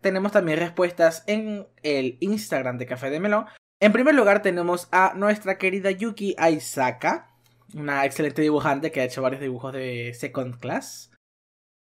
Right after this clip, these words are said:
que dice: "Tengo varias ideas. Una de ellas sería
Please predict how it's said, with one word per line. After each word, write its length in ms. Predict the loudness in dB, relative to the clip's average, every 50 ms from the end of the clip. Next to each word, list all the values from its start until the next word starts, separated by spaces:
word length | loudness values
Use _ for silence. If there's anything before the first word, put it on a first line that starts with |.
| _ _ _ _ _ _ _ _ _ _ _ 2
que 120 | 4 4
dice: 440 | 4 2 -2 -4 -6 -8 -8 -10 _ _ _ _
"Tengo 240 | 0 2 6 8 8
varias 220 | 10 8 8 6 4
ideas. 500 | 2 2 2 0 -2 -6 -10 -18 _ _ _ _
Una 240 | -2 2 4 6 6
de 180 | 6 6 6 4
ellas 260 | 4 4 2 0 0
sería 300 | 0 -2 0 2 2 2